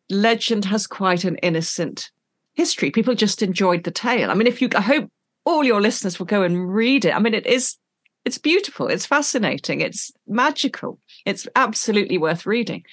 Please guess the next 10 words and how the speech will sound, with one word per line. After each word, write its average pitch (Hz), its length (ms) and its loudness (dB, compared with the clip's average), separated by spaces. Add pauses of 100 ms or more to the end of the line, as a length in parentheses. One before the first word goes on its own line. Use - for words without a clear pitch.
(680)
And 254 120 6
they 262 100 6
enjoyed 214 400 4
it. 214 120 4
And 208 100 4
then 226 360 2
when 202 300 4
the, 185 360 0 (160)
um, 165 340 -2 (120)
what 175 240 -2